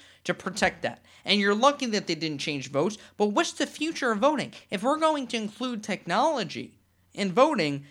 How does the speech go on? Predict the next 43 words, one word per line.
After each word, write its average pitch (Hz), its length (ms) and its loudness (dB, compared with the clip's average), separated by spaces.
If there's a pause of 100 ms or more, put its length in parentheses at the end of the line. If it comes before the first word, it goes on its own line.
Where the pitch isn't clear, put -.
(120)
then 220 160 2
we 311 100 0
have 320 120 -2
to 254 60 -2
make 233 200 -2
sure 247 180 -4
that 196 220 -2
we 226 420 -4 (280)
have 214 520 4
secure 202 540 -4
systems. - 500 -6 (200)
And 233 180 4
we 320 120 4
have 320 280 2 (200)
dead 330 280 4
people 247 320 -2
on 233 120 0
voter 294 280 6
rolls. 135 500 -2 (200)
So - 120 4
how 294 200 8
smart 285 420 4
are 156 140 2
you? 180 160 -14 (300)
Not 247 200 8
very 254 180 6
smart 240 300 2
at 240 100 2
all. 247 320 2 (480)
Okay? 190 360 2 (140)
But 233 180 6
they 285 120 4
believe 277 380 0
it's 247 160 -4
warranted. 269 680 2 (200)
They - 160 0
believe 285 360 0
that 247 140 6
it's 240 180 2
okay 247 640 4 (440)
to 196 100 -6
surveil 180 380 4
Trump, 214 320 4